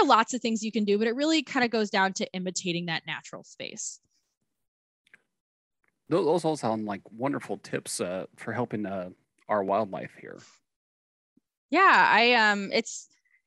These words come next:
Speaker 1: it's, it's a really great, um, like I said, keeping it that natural, um, imitation. So that way, why not, why not learn those lessons that, you know,
Speaker 2: Right.
Speaker 1: nature's already taken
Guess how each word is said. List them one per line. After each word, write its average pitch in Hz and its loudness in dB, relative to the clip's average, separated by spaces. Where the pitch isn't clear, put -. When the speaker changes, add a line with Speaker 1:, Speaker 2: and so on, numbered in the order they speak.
Speaker 1:
it's, - 0
it's 311 2
a 403 6
really 427 6
great, 302 4
um, 202 2
like 226 -4
I - -10
said, 185 -2
keeping 381 2
it 349 2
that 214 6
natural, 180 2
um, 175 -4
imitation. 202 2
So 247 -2
that 254 6
way, 269 6
why 220 2
not, 247 -2
why 254 2
not 254 2
learn 185 -2
those 175 -6
lessons 123 -6
that, 170 6
you 170 -8
know, 123 -6
Speaker 2:
Right. 147 -4
Speaker 1:
nature's 196 0
already 180 0
taken 175 -2